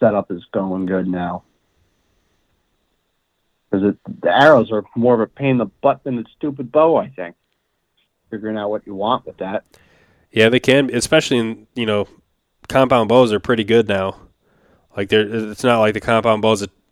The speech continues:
Speaker 2: you know, fifteen, twenty years ago where things could really change, like the weather conditions and whatnot. They're pretty stable for the most part.
Speaker 1: Yeah.
Speaker 2: So then it comes down to, you know, getting that arrow recipe just right.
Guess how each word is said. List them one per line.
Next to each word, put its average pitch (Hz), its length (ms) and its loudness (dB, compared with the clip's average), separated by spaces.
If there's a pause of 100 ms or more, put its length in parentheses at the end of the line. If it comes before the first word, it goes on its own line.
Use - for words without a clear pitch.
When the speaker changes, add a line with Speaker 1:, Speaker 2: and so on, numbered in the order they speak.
Speaker 2:
you 110 120 -8
know, 98 80 -4
fifteen, 117 340 -2
twenty 110 300 -2
years 110 220 0
ago 98 280 -2
where 95 320 -6 (640)
things 120 240 0
could 101 160 -8
really 113 260 2
change, 101 560 -6
like 98 240 -8
the 98 160 -14 (340)
weather 104 240 0
conditions 101 520 -6
and 98 80 -8
whatnot. 98 420 -6
They're - 140 -20 (220)
pretty 175 200 0
stable 110 580 -2 (600)
for - 80 -12
the 98 80 -8
most 110 300 -2
part. 92 260 -2
Speaker 1:
Yeah. 113 240 -2 (520)
Speaker 2:
So 107 180 -4
then 101 180 2
it 101 80 -2
comes 101 240 -4
down 98 300 0
to, 95 240 -4 (180)
you 101 100 -10
know, 92 180 -6 (240)
getting 104 180 -6
that 95 160 -2
arrow 104 240 -2
recipe 95 340 -6
just 101 240 -6
right. 107 260 -4